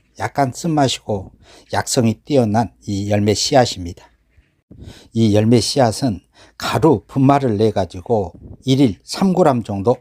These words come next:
이에 나누어 물에 타서 복용합니다. 또한 이 질경이는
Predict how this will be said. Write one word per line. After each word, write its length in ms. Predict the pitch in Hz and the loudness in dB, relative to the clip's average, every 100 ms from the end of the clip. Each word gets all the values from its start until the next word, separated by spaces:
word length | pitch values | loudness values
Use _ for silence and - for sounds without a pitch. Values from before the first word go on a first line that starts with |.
| _ | _
이에 480 | 139 151 127 117 87 | -4 0 4 4 2
나누어 520 | 92 110 120 113 139 - _ _ _ _ | -4 -2 2 2 2 -2 _ _ _ _
물에 200 | 117 139 | 2 2
타서 380 | - 208 226 220 | 2 -2 -2 -2
복용합니다. 680 | 120 107 101 87 85 - _ _ _ _ _ _ _ _ _ _ _ _ _ | -2 -2 -2 -2 -6 -12 _ _ _ _ _ _ _ _ _ _ _ _ _
또한 200 | 123 147 | 0 0
이 100 | 110 | 0
질경이는 880 | - - 110 131 107 101 120 104 85 | -2 -4 2 2 2 0 0 0 -4